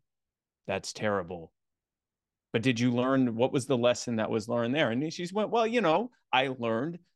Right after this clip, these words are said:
that you don't put all your eggs in one basket." And she said, "Well, that's a perfect example of the, the allegory that I'm, I'm talking about here.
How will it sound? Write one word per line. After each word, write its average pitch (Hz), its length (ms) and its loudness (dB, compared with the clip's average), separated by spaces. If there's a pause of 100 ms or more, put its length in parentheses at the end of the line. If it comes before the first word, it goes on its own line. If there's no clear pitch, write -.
(120)
that 147 240 2
you 185 80 0
don't 143 240 2
put 165 180 0
all 165 160 4
your 180 180 2
eggs 185 240 -2
in 202 120 -4
one 202 220 0
basket." 233 500 -2 (420)
And 202 140 4
she 240 120 0
said, 247 240 4
"Well, 262 180 4
that's 302 320 4
a 254 120 4
perfect 208 500 0
example 143 600 2
of 117 180 0
the, 123 200 4 (240)
the 143 160 6
allegory 147 680 4
that 131 120 4
I'm, 131 260 4
I'm 123 180 2
talking 123 420 2
about 113 380 2
here. 117 360 2